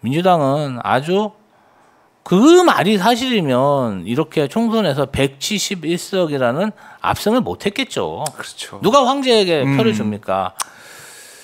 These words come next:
Speaker 2: 그래요. 그걸로 다 지금 뭐, 예, 분석이 되네요.
Speaker 1: 저는
Speaker 2: 네.
Speaker 1: 아, 유인태 총장님이
Speaker 2: 음.
Speaker 1: 아니, 정말 황제 행태를 하고 있는 사람은 자신의 가족을 위해서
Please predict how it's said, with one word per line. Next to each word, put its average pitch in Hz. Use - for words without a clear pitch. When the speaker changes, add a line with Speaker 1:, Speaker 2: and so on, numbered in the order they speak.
Speaker 2:
그래요. 98
그걸로 143
다 113
지금 147
뭐, 170
예, 147
분석이 165
되네요. 123
Speaker 1:
저는 262
Speaker 2:
네. 131
Speaker 1:
아, 147
유인태 220
총장님이 180
Speaker 2:
음. 123
Speaker 1:
아니, 240
정말 277
황제 339
행태를 269
하고 254
있는 170
사람은 131
자신의 196
가족을 202
위해서 104